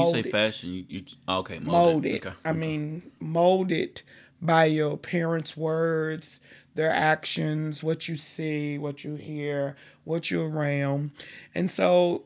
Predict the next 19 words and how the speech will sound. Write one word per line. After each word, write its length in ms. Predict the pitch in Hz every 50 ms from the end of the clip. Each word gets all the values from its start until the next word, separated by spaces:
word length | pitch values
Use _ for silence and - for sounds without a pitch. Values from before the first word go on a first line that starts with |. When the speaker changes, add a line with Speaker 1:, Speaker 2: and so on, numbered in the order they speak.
| _ -
Speaker 1:
um, 540 | 185 175 170 165 160 156 151 165 170 208 - _ - _ _ _ _ _ _ _ _ _ _ _ _ -
you 200 | - 196 202 208
are, 480 | 202 196 190 180 175 175 170 165 165 - _ - 170
um, 400 | 165 160 156 151 151 - - 202
told 800 | - - - 226 220 220 214 208 202 185 175 165 170 170 - - _ - - - - _ _ -
by 560 | 175 175 180 170 170 170 165 170 - - - - -
most 460 | 190 175 180 196 208 226 226 220 -
parents 320 | - - 190 175 170 170 170
to 80 | - 202
be 140 | 170 170 170
a 80 | 170
certain 480 | 165 - - 180 175 170 165 170 165 160
way, 360 | 156 151 147 - - 143 - - - _ - - -
you 140 | 165 165
know, 240 | 160 151 160 160 160
growing 400 | - - 160 160 160 160 156 160
up. 320 | 156 156 - 69 - _ _ - - - - - - - - _ -
And, 300 | - 170 160 156 156 151
um, 440 | 151 151 151 156 160 165 185 185